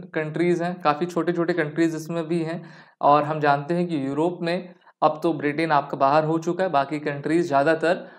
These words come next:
आपके nato में जुड़ी हुई हैं। इस प्रकार से most forces remain under full national command and control until member countries agree to undertake nato related task। nato की सबसे खास बात ये है कि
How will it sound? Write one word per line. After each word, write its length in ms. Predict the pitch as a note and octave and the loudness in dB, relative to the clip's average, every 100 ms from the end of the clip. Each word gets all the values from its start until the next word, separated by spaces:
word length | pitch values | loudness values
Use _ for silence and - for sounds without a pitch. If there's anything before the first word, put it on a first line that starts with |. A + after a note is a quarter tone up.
| - | -4
आपके 300 | D3 D3 D3 | 0 0 -2
nato 360 | C3+ C3+ C#3 D3+ | -2 -2 0 -2
में 260 | F3 - - | -2 -6 -10
जुड़ी 300 | C3+ D3 B2+ | 0 2 2
हुई 240 | B2 A#2+ B2 | -2 -10 -14
हैं। 200 | A#2+ - - _ _ D#3+ | -18 -20 -20 _ _ 4
इस 180 | F3+ | 4
प्रकार 340 | F3+ F#3 F#3 F3+ | 4 4 6 6
से 200 | - A3+ - _ _ _ D3 | 2 -10 -12 _ _ _ 0
most 260 | F3+ G3 | 2 2
forces 440 | G3 F#3+ F#3 G3+ F3 | 2 2 2 0 -2
remain 300 | E3 F3 F#3 | -2 -2 -2
under 280 | D#3 D#3 E3+ D#3 | -4 0 -2 -2
full 180 | A3 A3 | -2 0
national 380 | E3+ E3+ F3 F3+ | 0 -2 -6 -2
command 380 | F3 D#3+ F3+ F3+ | 0 0 0 -2
and 180 | D#3+ D#3+ | -6 -4
control 440 | D#3 D3+ D#3+ F3+ F3+ | -4 -2 0 0 0
until 340 | D#3+ E3+ F3 G#3+ | -2 -2 -2 0
member 320 | F3 D3 D3 E3+ F3+ - - - _ _ _ _ _ _ | 0 2 0 0 -4 -18 -20 -20 _ _ _ _ _ _
countries 460 | F3 E3+ E3+ F#3 F#3 D3+ | 2 2 0 -2 -2 0
agree 300 | D#3 E3+ F3+ | 0 2 0
to 120 | F3+ D#3 | 0 -2
undertake 540 | D#3 D#3+ D#3+ E3+ F3+ C#3+ | 0 -2 0 0 0 2
nato 380 | D3 D3 E3 D#3 | 4 4 2 0
related 560 | C#3 C3 B2 G#3 C4+ - - _ _ C#3+ | 0 -2 -2 -2 -2 -6 -20 _ _ 6
task। 400 | C3 B2 - - _ _ - | 6 4 -6 -18 _ _ -2
nato 400 | D3+ D#3 E3 A#3 | 6 6 6 0
की 60 | A#3 | -2
सबसे 320 | G#3 - A#3 | -4 -4 -6
खास 280 | - F3 F#3 | 2 2 4
बात 260 | G3+ G3+ | 0 0
ये 160 | G#3 A3 | -2 0
है 140 | A3 | 0
कि 220 | G#3+ A3+ | -2 -8